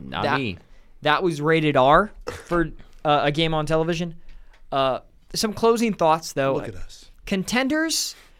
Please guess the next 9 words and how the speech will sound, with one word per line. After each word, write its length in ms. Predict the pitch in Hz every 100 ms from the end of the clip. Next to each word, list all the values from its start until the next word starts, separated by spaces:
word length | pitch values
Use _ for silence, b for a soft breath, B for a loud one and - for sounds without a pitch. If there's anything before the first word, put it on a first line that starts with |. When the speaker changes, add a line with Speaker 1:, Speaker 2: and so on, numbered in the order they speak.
| b
Speaker 2:
contenders 480 | 185 185 220 262 220
are 80 |
starting 280 | 170 - 175
to 40 | 165
separate 460 | - 151 143 185
themselves, 640 | 190 190 - 202 220 - -
it 160 | 185 165
seems 260 | 202 196
like. 280 | 196 208 -